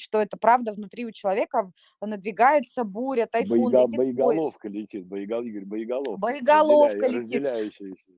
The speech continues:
Speaker 1: Вот вы представьте, да, какие вот, п-, п-, вот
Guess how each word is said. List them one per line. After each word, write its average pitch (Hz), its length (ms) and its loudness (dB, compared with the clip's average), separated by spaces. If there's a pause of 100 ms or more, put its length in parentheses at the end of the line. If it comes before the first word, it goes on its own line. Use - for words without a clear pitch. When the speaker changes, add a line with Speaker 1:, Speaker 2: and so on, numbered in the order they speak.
(240)
Speaker 1:
Вот 262 220 4
вы 285 100 -8
представьте, 349 680 2
да, 285 360 0
какие 277 440 -10
вот, 233 180 -8 (100)
п-, 247 120 -14
п-, 240 160 -10 (100)
вот 247 180 -10